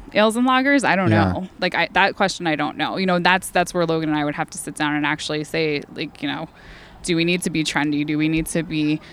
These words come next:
Speaker 1: seltzer, you know, heavier than we are? Is that, you know, t-, is twenty percent of our production now seltzers that we can crank and make money on to support what we're passionate about doing? You know, that's, that's
Speaker 2: Yeah.
Speaker 1: a, a big consideration.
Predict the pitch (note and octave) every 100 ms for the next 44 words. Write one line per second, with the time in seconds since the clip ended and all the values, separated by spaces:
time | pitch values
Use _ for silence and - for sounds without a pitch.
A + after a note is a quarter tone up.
0 | - - E3+ E3+ F3 E3 D#3+ D#3 - F#3
1 | E3 D#3+ D#3+ E3+ E3+ E3 D#3+ D#3 D#3 D3+
2 | D3 C#3+ C#3+ D3+ D#3 D3 - E3 D3 D3+
3 | - - F3+ - E3+ E3 E3+ E3 D#3 D3+
4 | D3 D#3 D#3+ - D#3+ D3+ D3 D3 - D#3
5 | E3+ D#3+ D3 - D#3 F3 D#3+ D#3 D3+ D3
6 | D3+ D3+ C#3+ F#3+ A#3 G3+ E3 E3+ E3 F3+
7 | F#3+ E3 - E3 D3+ - - G3 - E3
8 | - E3 - E3 D3+ C#3+ C3 - F#3 G#3
9 | A#3 A#3+ - - - - - - - -
10 | D#3+ C#3+ C#3 - - E3 C3+ - - -
11 | - - F#3+ A2+ G#2 G2 F#2 F3 E3+ E3
12 | E3+ - - - - - F#3+ F3 D#3 D#3+
13 | D#3+ - F3+